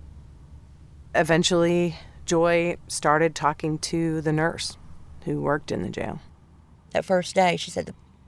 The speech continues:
Speaker 2: main thing that I want you to do is think about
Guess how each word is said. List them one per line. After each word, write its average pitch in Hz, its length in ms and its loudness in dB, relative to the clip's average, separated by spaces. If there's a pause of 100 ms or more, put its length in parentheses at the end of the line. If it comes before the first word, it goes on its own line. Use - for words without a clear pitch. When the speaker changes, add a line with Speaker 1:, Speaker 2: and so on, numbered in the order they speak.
(240)
Speaker 2:
main 269 460 2
thing 180 400 -2
that - 120 -12
I 170 60 -6
want 165 180 -4
you 165 120 -6
to 165 80 -8
do 143 340 -6 (680)
is 165 100 -10
think 175 240 -2
about 160 380 0